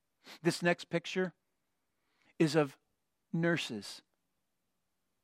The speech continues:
who, for the last number of weeks and months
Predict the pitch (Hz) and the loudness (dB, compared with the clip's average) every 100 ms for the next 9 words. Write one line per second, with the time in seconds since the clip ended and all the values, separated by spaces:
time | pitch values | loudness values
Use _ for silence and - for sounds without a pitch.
0 | - - - 202 175 151 139 151 165 185 | -20 0 6 6 6 4 6 6 6 4
1 | - - 165 165 180 185 170 139 135 160 | 2 -4 0 2 4 6 6 4 4 4
2 | 190 - 160 135 135 151 170 - - | 2 0 -2 0 4 4 4 0 -10